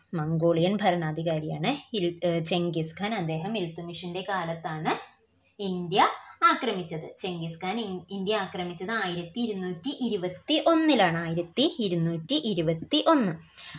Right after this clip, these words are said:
ആയിരത്തി ഇരുന്നൂറ്റി ഇരുപത്തി ഒന്നിലാണ് ചെങ്കിസ് ഖാൻ ഇന്ത്യ ആക്രമിച്ചത്. അത് ഇൽത്തുമിഷിന്റെ കാലഘട്ടമായിരുന്നു. ഇൽത്തുമിഷിന്റെ കാലഘട്ടമായിരുന്നു അദ്ദേഹം ഇന്ത്യ ആക്രമിച്ചത്. ആയിരത്തി ഇരുന്നൂറ്റി ഇരുപത്തി ഒന്ന്.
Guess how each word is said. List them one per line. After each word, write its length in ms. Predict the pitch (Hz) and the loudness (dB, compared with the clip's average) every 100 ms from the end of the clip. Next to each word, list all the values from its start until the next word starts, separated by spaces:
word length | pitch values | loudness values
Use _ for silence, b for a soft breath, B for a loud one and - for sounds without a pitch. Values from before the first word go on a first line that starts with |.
| B | B
ആയിരത്തി 480 | 165 165 165 165 190 | 0 2 4 2 2
ഇരുന്നൂറ്റി 500 | 233 175 165 160 196 | 2 4 2 2 2
ഇരുപത്തി 480 | 214 170 160 - 226 | 2 2 2 2 2
ഒന്നിലാണ് 680 | 196 170 190 196 156 180 | 4 2 4 4 4 2
ചെങ്കിസ് 500 | 262 220 180 160 160 - | 4 4 4 2 0 0
ഖാൻ 160 | 208 247 | 0 2
ഇന്ത്യ 420 | 180 160 190 302 | 2 4 6 6
ആക്രമിച്ചത്. 680 | 302 240 196 175 170 165 165 | 6 4 2 -2 -2 -2 -2
അത് 120 | 175 | 0
ഇൽത്തുമിഷിന്റെ 920 | 208 175 - 165 165 - 160 160 262 - B B B | 0 0 -2 -4 -4 -2 0 4 4 4 B B B
കാലഘട്ടമായിരുന്നു. 840 | 370 294 220 190 185 214 190 160 160 | 4 6 4 2 0 2 2 2 0
ഇൽത്തുമിഷിന്റെ 760 | 160 165 165 160 170 196 359 B B - 240 | 0 -2 -4 -2 2 4 4 B B -4 0
കാലഘട്ടമായിരുന്നു 920 | 202 175 185 165 175 160 151 160 214 - - _ _ _ _ _ _ _ - - | 2 0 -4 -8 -6 -6 -6 -4 -4 -6 -18 _ _ _ _ _ _ _ -14 -8
അദ്ദേഹം 420 | 185 185 - 320 - _ _ - | -4 -4 -4 -8 -8 _ _ -8
ഇന്ത്യ 260 | 202 190 | -4 0
ആക്രമിച്ചത്. 580 | 262 240 202 180 165 175 | 2 2 -2 -4 -4 -2
ആയിരത്തി 400 | 214 180 160 165 | -2 -2 -4 -4
ഇരുന്നൂറ്റി 580 | 233 185 165 160 285 - | -4 -2 -4 -4 -4 -4
ഇരുപത്തി 480 | 240 190 160 165 262 | -2 -2 -4 -6 -2
ഒന്ന്. 280 | 311 214 | 0 0